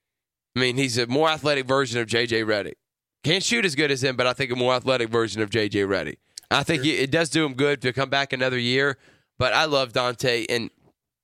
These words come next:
Speaker 1: Villanova is the best basketball program right now. And, and
Speaker 2: That could be a dynasty if the, some
Speaker 1: and
Speaker 2: of these guys come back.
Speaker 1: in, in, uh, college basketball, because Duke do, is doing the same route Kentucky is. They just bring in new athletes every year.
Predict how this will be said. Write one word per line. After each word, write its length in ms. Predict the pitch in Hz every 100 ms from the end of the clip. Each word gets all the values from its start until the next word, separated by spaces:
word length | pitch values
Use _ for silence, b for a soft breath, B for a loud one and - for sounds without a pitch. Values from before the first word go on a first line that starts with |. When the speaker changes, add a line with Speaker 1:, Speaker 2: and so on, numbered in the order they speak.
| _ _ _ -
Speaker 1:
Villanova 500 | 135 160 147 131 120
is 120 | 110
the 80 | 123
best 260 | 117 120 -
basketball 380 | 113 98 117 107
program 400 | 110 104 104 104
right 180 | 104
now. 200 | 104 98
And, 160 | 92 -
and 180 | - 98
Speaker 2:
That 100 | 156
could 140 | 214 208
be 80 | 190
a 40 |
dynasty 480 | 160 175 180 - 131
if 120 | 120
the, 80 | 127 120 -
some 120 | 131
Speaker 1:
and 40 | 127
Speaker 2:
of 40 |
these 100 | 120
guys 200 | 127 123
come 160 | - 117
back. 220 | 107 98
Speaker 1:
in, 280 | 117 123 117 - _ _ -
in, 180 | 120 113
uh, 220 | 107 104 -
college 300 | 120 110 -
basketball, 520 | 110 107 - 110 101
because 340 | 101 107 98 B B B -
Duke 380 | 123 180 185 -
do, 100 | 131
is 320 | 143 123 123
doing 200 | - 147
the 60 | 120
same 300 | - 151 139
route 220 | 139 127
Kentucky 500 | 123 - 147 123 123
is. 160 | 117 110
They 140 | 135
just 400 | 127 147 123 - - _ _ _ _ -
bring 280 | 104 135 135
in 120 | 127
new 200 | 139 127
athletes 460 | 120 131 123 110 123
every 260 | 120 113
year. 360 | 110 120 104